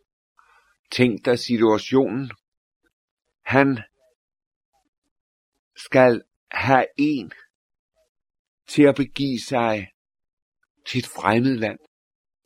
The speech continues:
En ung pige skal være hustru til en mand, hun aldrig har set. En mand, der bor som fremmed i Kanaans land.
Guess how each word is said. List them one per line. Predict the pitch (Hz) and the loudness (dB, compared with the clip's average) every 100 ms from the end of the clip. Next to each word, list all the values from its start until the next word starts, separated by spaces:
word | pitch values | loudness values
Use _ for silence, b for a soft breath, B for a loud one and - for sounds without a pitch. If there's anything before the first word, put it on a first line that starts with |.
| _ _ _ _ _ _ _ _ _ - | _ _ _ _ _ _ _ _ _ -2
En | 127 139 | -2 2
ung | 151 165 131 | 2 2 -2
pige | - 139 139 151 | -8 -4 -2 -4
skal | - 131 120 107 - _ _ _ _ _ _ _ _ _ _ _ _ _ _ | -4 -2 0 -2 -10 _ _ _ _ _ _ _ _ _ _ _ _ _ _
være | - 123 131 - | 2 6 6 4
hustru | 147 143 139 139 | 0 0 -4 -4
til | - | -2
en | 127 | 0
mand, | 120 123 | 2 0
hun | 123 131 - | -2 -4 0
aldrig | 120 131 - 143 | 0 0 -4 -8
har | 135 - | -8 -8
set. | 123 - - - _ _ _ _ _ _ _ _ _ _ _ _ _ _ _ _ _ - | -8 -8 -12 -20 _ _ _ _ _ _ _ _ _ _ _ _ _ _ _ _ _ -2
En | 127 117 | 0 2
mand, | 131 - - - _ _ _ _ _ _ _ - | 2 0 -6 -20 _ _ _ _ _ _ _ 2
der | 120 - | 2 4
bor | 139 139 | 6 6
som | 135 143 123 | 4 0 -4
fremmed | - - 107 113 143 151 - | -6 -4 0 2 2 0 0
i | 127 | -2
Kanaans | - - 101 120 143 143 90 95 - | -2 -2 2 2 2 0 -2 -8 -6
land. | 98 95 | -4 -4